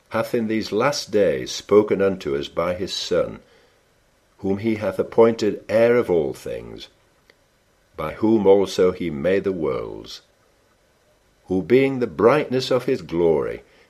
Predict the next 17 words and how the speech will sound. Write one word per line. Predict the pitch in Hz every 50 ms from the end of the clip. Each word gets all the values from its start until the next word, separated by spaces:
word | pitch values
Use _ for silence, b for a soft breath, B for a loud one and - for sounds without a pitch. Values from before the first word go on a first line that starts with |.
| b b -
and | 73 78 78
the | 85 - - 131
express | 135 135 - - - - - 127 123 127 -
image | 98 98 87 69 64 62 - 85
of | 82 82 -
his | - 87 80
person, | - - - 82 73 69 71 - 60 60 58 - _ _ _ _ _ _ _ _ _ _ _ _ _ _ _ _ _ _ _ _ _ _ _ -
and | - 90 101 101 98 98 95 92 - _ _ _ -
upholding | 104 101 - - - 127 139 143 139 143 139
all | 127 120 120 117 101
things | 87 - - - 64 62 60 58 -
by | - - 85 -
the | - 80 71
word | 71 73 92 107 117 117 110
of | 107 98
his | - - 117 113
power, | - - - - 98 90 80 67 62 -